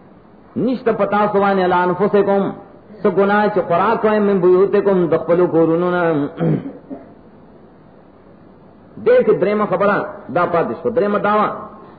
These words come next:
دی به دا حرج ګڼه چې کله سړی مالک په خپله کور کې نشته که او دا هغه ښځه، دا بیبي، مور، خور وغیره، ترور، هغې به دې له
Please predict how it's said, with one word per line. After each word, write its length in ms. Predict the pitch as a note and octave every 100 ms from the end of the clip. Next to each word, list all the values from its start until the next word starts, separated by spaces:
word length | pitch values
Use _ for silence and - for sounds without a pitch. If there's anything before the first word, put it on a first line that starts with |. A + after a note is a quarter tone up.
| - - - - - F3+ -
دی 120 | C4+
به 120 | A3
دا 140 | G#3 G3+
حرج 220 | G3 G#3
ګڼه 320 | F#3+ G#3 G#3 - - - - - - - -
چې 60 | D3
کله 180 | A#3+ B3 - -
سړی 260 | F#3+ G#3+
مالک 460 | G3+ E3 D#3+ G3 G#3 -
په 60 | E3
خپله 300 | - G3+ G3+
کور 240 | G3 G#3
کې 100 | F#3
نشته 360 | A3 A#3+ - C#3
که 120 | - - - - - - - - - - - - - - - - - - - - - - - - -
او 220 | B2+ D3+ D3+
دا 120 | D#3+
هغه 200 | G3 A#3 -
ښځه، 240 | G#3 G#3 - - - - - - -
دا 280 | F#2+ F3 G3
بیبي، 400 | F#3+ G3 G3+ F#3 - - - - -
مور، 300 | F3+ G#3+ F3+
خور 240 | F#3+ G3+
وغیره، 400 | G3+ F#3+ G3 G3+ D#3 -
ترور، 240 | G3 G3 - - - - - - - -
هغې 240 | - F3 C4
به 100 | A3+
دې 160 | G3+
له 60 | A3